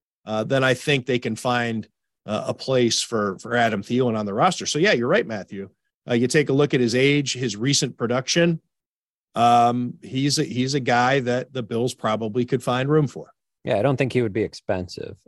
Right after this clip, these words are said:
Speaker 2: and I do think he would be useful. I think it would be kind of a sweet spot of what the type of move they should be looking to make and the type of player and person they should be looking at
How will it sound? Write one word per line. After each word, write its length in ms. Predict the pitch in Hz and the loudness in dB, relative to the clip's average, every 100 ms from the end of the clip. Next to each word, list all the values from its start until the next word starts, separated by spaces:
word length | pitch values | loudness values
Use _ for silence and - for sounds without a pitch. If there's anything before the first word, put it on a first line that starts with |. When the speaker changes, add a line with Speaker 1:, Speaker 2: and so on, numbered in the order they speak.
| - | -2
Speaker 2:
and 140 | 110 | 2
I 80 | 95 | 4
do 200 | 90 107 | 4 2
think 240 | 95 101 87 | 2 -2 -2
he 120 | 92 | -4
would 120 | 85 | -4
be 80 | 87 | -6
useful. 440 | 85 92 - - 71 | -4 -6 -8 -10 -8
I 40 | |
think 200 | - 101 | -4 -2
it 40 | 95 | -2
would 120 | 80 | -2
be 180 | 98 90 | 0 0
kind 260 | 95 90 | 0 0
of 80 | 87 | -2
a 60 | 90 | -4
sweet 320 | - 90 82 | -4 -4 -4
spot 400 | - 80 85 - | -2 0 2 0
of 160 | 82 | -4
what 280 | 78 80 78 _ _ _ _ _ _ _ _ | 0 0 0 _ _ _ _ _ _ _ _
the 80 | 101 | -2
type 240 | - 98 | 2 2
of 60 | 104 | 2
move 260 | 92 90 85 | 2 2 2
they 120 | 87 | 0
should 160 | 98 | 0
be 100 | 87 | -2
looking 340 | 87 85 95 87 | -2 -2 -2 -4
to 60 | |
make 380 | 85 82 95 98 - | -4 -2 -2 -4 -4
and 120 | 95 | -2
the 60 | |
type 260 | 90 104 95 | 2 2 2
of 120 | 90 - | 0 -6
player 560 | - - 101 98 98 98 | -8 2 4 4 2 0
and 180 | 85 87 | -4 -6
person 440 | 101 95 - 92 | -4 -4 -4 -6
they 140 | 90 | -4
should 220 | 90 - 78 | -4 -6 -4
be 120 | 90 | -2
looking 440 | 87 90 98 90 | 0 -2 -2 -4
at 300 | 85 87 87 | -2 -2 -4